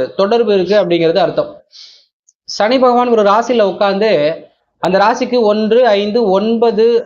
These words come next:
ஆகிய வீடுகளில ராகு பகவான் அமர்ந்தாலும் அதுவுமே சனி ராகு அப்படிங்கக்கூடிய கிரக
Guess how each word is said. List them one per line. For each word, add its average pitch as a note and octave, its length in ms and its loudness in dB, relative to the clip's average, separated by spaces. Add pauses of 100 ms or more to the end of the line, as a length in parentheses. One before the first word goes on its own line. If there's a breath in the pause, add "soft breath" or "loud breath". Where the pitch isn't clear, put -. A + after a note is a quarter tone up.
(140)
ஆகிய G3 340 -2
வீடுகளில G3 580 0
ராகு F#3+ 280 0
பகவான் F3 300 0
அமர்ந்தாலும் E3+ 600 0 (800)
அதுவுமே G#3 400 0 (100)
சனி G#3 160 -2 (100)
ராகு F#3 240 0
அப்படிங்கக்கூடிய E3+ 540 0
கிரக F3 200 0